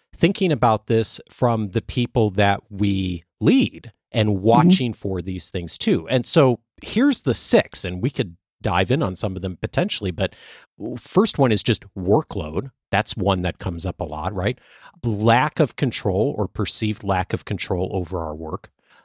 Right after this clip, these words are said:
Speaker 1: lack of reward or recognition, poor relationships,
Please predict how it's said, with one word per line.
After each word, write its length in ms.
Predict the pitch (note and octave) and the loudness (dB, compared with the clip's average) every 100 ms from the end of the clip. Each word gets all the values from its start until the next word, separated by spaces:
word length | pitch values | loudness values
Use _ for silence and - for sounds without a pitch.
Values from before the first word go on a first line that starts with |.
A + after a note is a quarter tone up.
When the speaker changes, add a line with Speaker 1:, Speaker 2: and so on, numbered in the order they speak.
| - | -10
Speaker 1:
lack 560 | G2+ G#2 G#2+ B2 - | -4 2 4 4 2
of 240 | B2+ A2+ - | 0 0 0
reward 640 | G#2 F#2 F#2+ F#2+ G#2 A2 - | -2 0 -2 0 0 -2 -4
or 260 | F2+ F2 | -4 -4
recognition, 920 | D#2+ F2+ - E2+ F#2 E2 - A2 D#3 - _ _ _ - | -2 -4 -4 -8 -6 -4 -2 -2 -4 -8 _ _ _ -16
poor 400 | - C3 B2 C#3 | 0 4 4 2
relationships, 1120 | B2 G2+ G2 B2 - G#2 - E2 F2+ - - | 0 0 2 0 0 -2 -4 -4 -4 -6 -8